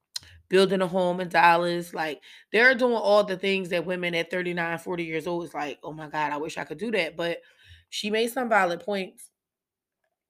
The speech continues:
that I wanted to share with you guys. And one of the things she was talking about is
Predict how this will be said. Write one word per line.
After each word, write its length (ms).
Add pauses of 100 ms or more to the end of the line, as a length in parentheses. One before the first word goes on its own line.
(800)
that 160
I 80
wanted 240
to 80
share 300
with 160
you 80
guys. 560
And 340
one 160
of 60
the 80
things 260
she 120
was 160
talking 260
about 340
is 360